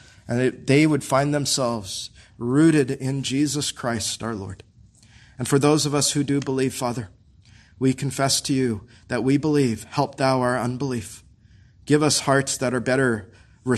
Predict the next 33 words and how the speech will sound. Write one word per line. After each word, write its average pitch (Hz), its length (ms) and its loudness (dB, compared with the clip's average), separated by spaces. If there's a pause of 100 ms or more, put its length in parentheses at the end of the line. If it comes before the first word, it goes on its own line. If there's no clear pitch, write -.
(140)
uh, 120 140 -6
s-, - 180 -4 (100)
uh, 101 380 -8
better 160 300 4
in 120 180 -2
being 139 240 -4
receptive 123 520 -4
to 143 100 -4
the 131 100 -4
word. 123 240 -8 (300)
Help 160 240 2
us - 340 0 (320)
keep 165 420 0
the 170 100 -2
word. 147 260 -4 (220)
Help 147 260 0
us 143 160 2
bear 143 200 2
fruit 143 360 2
with 131 240 -6
patience, 123 540 -4
Father. 123 380 -4
Oh, 147 160 2
we 147 180 2
are 143 120 2
in 131 100 0
need 135 180 0
of 120 120 -8
patience. - 580 -10 (720)
Give 151 140 4
us 156 140 2
patience, 113 520 -4
Lord, 107 300 -8